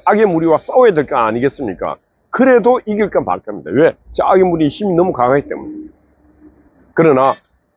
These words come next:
우리 뒤에는 이 선한 인간들의 한 몸이 되어서 싸우겠다는 결연한 의지가 있고 그 마음이 하나가 될 때 하늘에 계신 하나님은 그 민족에게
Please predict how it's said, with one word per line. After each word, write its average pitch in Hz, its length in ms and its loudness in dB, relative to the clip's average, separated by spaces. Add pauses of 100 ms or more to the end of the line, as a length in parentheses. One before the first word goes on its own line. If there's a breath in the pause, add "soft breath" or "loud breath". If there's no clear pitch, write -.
(480)
우리 151 220 0
뒤에는 127 500 0 (1000)
이 156 160 2
선한 156 460 0
인간들의 165 460 0
한 - 240 -6
몸이 185 320 2
되어서 151 260 0
싸우겠다는 165 720 0
결연한 190 560 2
의지가 156 320 0
있고 117 300 -6 (920)
그 196 420 4
마음이 143 480 0
하나가 208 340 2
될 165 200 0
때 185 100 0
하늘에 180 320 -2
계신 151 200 -4
하나님은 135 460 0
그 165 240 2 (480)
민족에게 123 720 0